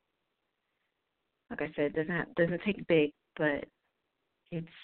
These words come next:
it starts with something small. And like I said, I played the Apostle Thomas's song because that's and it, like I said, it doesn't have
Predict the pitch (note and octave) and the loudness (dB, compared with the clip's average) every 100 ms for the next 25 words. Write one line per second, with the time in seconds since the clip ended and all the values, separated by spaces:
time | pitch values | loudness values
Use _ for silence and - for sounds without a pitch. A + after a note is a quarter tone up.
0 | - - - _ - E3 - - - - | -20 -20 -20 _ -2 -2 -4 -18 -18 -20
1 | - E3 E3 D3+ - - - _ _ _ | 0 4 6 4 -4 -20 -20 _ _ _
2 | _ _ _ _ D#3+ B2+ - D3+ D#3 D3 | _ _ _ _ -4 -4 -6 -12 -6 -6
3 | D3 - F3 C#3 A#2+ E2 - _ _ _ | -6 -10 -2 0 0 -4 -14 _ _ _
4 | _ _ _ - E3 D3 C#3 - - - | _ _ _ -2 0 0 -2 -8 -4 2
5 | D#3 D3+ D3+ D#3 D3 - F#3+ E3+ E3 D#3+ | 4 4 0 2 2 2 0 0 0 0
6 | - - D#3 - D3+ - - C#3+ D3+ - | -2 0 -4 0 -2 -2 -2 -2 -2 -6
7 | E3 - C#3+ C#3+ E3 - - - - _ | -8 0 2 2 0 -8 -20 -20 -20 _
8 | _ _ _ _ _ - D#3 D3+ F3 D3+ | _ _ _ _ _ 0 0 4 6 6
9 | C#3 C#3 - _ - D#3 D3+ - - _ | 4 0 -10 _ -2 0 0 -2 -20 _
10 | _ _ _ _ _ _ _ _ C2+ C#2+ | _ _ _ _ _ _ _ _ -8 -4
11 | G#2+ F#3 F3+ D#3+ - E3 D#3+ D#3+ E3 D#3 | -2 -2 -2 -4 -2 -2 -2 -4 -2 -2
12 | D#3 B2 - E3 | -2 -4 -2 -4